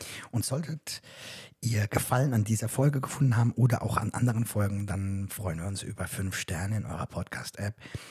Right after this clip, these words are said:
über eine fünf Sterne Bewertung. Und, äh, wenn ihr uns natürlich weiterempfehlt, wenn ihr den Podcast teilt, ähm, mit Freunden, mit, äh,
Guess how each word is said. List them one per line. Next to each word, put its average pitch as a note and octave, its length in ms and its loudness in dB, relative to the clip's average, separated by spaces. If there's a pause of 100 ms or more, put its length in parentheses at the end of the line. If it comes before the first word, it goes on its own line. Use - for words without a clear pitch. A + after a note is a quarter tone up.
(140)
über G2 120 -2
eine F#2+ 100 -2
fünf E2 200 -6
Sterne G#2+ 240 0
Bewertung. F#2+ 520 -2 (520)
Und, G2+ 420 -2
äh, G2+ 140 -2
wenn F#2 180 -2
ihr F#2+ 80 -4
uns - 160 -6
natürlich - 300 -8
weiterempfehlt, F#2+ 720 -4
wenn G2 100 -4
ihr E2+ 140 -6
den F#2+ 420 -10
Podcast - 480 -8
teilt, A2 640 2
ähm, F2+ 460 -10 (240)
mit F#2 140 -10
Freunden, F2+ 560 -4
mit, - 440 -12
äh, F#2 240 -4